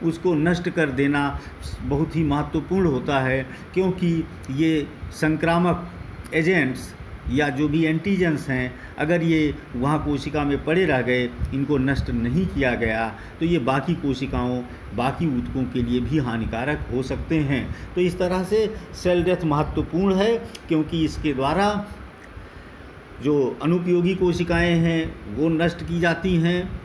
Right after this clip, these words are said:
ऐसी कोशिकाएं जो infected हैं, जो बीमार हैं, वो नष्ट कर दी जाती हैं और ऐसी कोशिकाएं जो पुरानी हो गई हैं,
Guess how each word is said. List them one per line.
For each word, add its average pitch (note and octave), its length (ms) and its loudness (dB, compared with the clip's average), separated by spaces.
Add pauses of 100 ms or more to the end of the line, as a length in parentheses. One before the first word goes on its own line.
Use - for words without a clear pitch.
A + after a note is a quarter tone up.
(1200)
ऐसी F3+ 280 2
कोशिकाएं E3 640 2
जो D#3 100 4
infected D3 580 0
हैं, D3+ 220 2
जो C#3+ 120 2
बीमार C3 500 0
हैं, B2+ 500 0 (220)
वो A#2 220 2
नष्ट E3+ 320 2
कर F3 160 2
दी E3+ 200 0
जाती F3 360 2
हैं E3+ 380 2 (340)
और F#3 720 2 (140)
ऐसी A#3+ 360 2
कोशिकाएं D3 840 2 (260)
जो C3 180 2
पुरानी D3+ 540 2
हो C#3 200 4
गई C3 240 4
हैं, B2 560 2